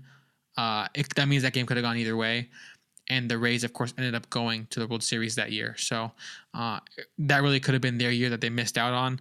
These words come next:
Uh, last year was a down year, of course. LeMahieu had a, a, a,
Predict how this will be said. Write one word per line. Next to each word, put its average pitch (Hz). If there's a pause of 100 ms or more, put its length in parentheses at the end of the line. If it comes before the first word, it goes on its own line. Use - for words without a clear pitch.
(540)
Uh, 120 (100)
last 143
year 147
was 131
a 127
down 120
year, 135
of 135
course. -
LeMahieu 127
had 120
a, 113 (100)
a, 127
a, 123